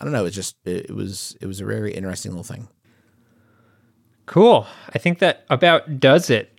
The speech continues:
Speaker 2: Lots of games were discussed. I wanted to thank the following people for writing reviews for the Besties:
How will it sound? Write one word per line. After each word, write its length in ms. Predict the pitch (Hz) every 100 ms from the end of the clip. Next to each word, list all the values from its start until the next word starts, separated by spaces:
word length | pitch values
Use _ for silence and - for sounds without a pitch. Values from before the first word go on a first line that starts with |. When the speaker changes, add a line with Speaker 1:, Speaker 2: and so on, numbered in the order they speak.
| -
Speaker 2:
Lots 360 | 135 120 - 135
of 100 | 135
games 380 | 135 160 156
were 80 | 123
discussed. 500 | 104 - - 107 -
I 80 | 139
wanted 300 | 147 156 151
to 80 | 131
thank 360 | - 147 127
the 120 | - 120
following 580 | - 135 139 135 131
people 540 | 120 165 165 135 104 110
for 640 | - 131 120 110 110 - -
writing 360 | 123 113 117
reviews 380 | 113 127 247 -
for 40 |
the 80 | 269
Besties: 480 | 110 98 - 110 -